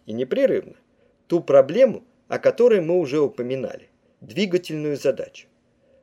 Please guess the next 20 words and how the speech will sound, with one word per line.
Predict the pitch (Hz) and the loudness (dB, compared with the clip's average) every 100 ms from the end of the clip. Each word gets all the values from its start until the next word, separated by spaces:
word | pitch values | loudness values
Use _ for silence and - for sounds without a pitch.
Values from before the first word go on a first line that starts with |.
| _ | _
Как | - 269 - | 2 2 0
включаются | - 165 - 214 196 - | -12 -8 2 2 2 -2
нужные | 147 175 127 147 156 | -4 -6 -6 -6 -4
мышцы, | 254 - - - _ _ _ _ | -6 -6 -14 -20 _ _ _ _
это | 226 220 | -6 -2
именуется | 220 208 196 175 - | 0 2 2 0 -2
очень | 160 170 165 | -4 -4 -2
красиво – | 185 180 - - _ _ _ | -2 -2 -10 -16 _ _ _
кинетическая | 180 220 220 131 - - 147 | -6 -6 -8 -16 -18 -8 -4
мелодия, | 170 147 92 - - _ _ _ _ _ | -2 -4 -8 -12 -20 _ _ _ _ _
чтобы | - 156 160 | -6 2 2
привести | 156 147 151 - 135 | 2 -2 -4 -6 -14
тело | - 226 240 | -2 6 6
в | - | 6
нужное | 113 151 131 151 | -2 -12 -6 -4
положение, | 147 147 147 113 98 - _ _ | 0 2 2 0 -6 -10 _ _
совершить | - 135 143 - 160 131 | -6 -2 -2 -2 -4 -4
мгновенное | 113 101 120 151 202 226 202 175 | -14 -6 -2 4 4 4 2 2
новое | 143 151 143 139 | 2 0 0 -2
действие? | 113 110 - - - | -4 -12 -12 -20 -20